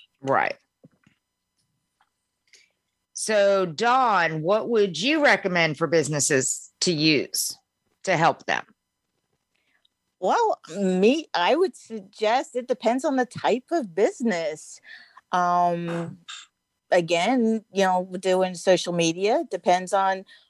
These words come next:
Speaker 2: what you're looking for to gain as in either leads or branding or just general marketing. Um, if you're looking for a personal assistant and you just want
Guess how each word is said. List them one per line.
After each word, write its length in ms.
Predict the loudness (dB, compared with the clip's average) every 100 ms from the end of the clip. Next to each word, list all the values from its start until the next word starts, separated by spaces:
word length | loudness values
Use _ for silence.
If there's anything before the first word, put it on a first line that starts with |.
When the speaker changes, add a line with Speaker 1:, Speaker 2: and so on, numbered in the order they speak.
| _
Speaker 2:
what 500 | -12 -4 0 0 0
you're 160 | -2 0
looking 340 | -2 0 -2
for 300 | -2 0 0
to 160 | 0 -6
gain 540 | -2 0 0 0 -2 -4 -8 _ _ _ -2
as 320 | 0 0 -2
in 220 | -6 -8 -6
either 340 | -2 0 0 0
leads 720 | 0 -2 0 0 0 -2 -10 -16 -20 -20 -16 -4
or 500 | 0 0 0 -2 -4
branding 720 | -4 -2 -2 -2 0 0 0 -2
or 320 | 0 0 2 0
just 400 | 0 -4 -4 -20 _
general 300 | 0 0 0
marketing. 640 | 0 0 0 -2 0 0 -2 -8 _ _ _ -4
Um, 360 | -2 0 2
if 120 | 0 -2
you're 120 | 0
looking 260 | 0 -2
for 180 | -4 0
a 60 | 0
personal 480 | 0 -4 -4 -4 -4
assistant 640 | 0 4 4 2 -2 0
and 160 | 0 -2
you 100 | 2
just 320 | 6 6 4
want 680 | -2 0 0 -2 -8 -12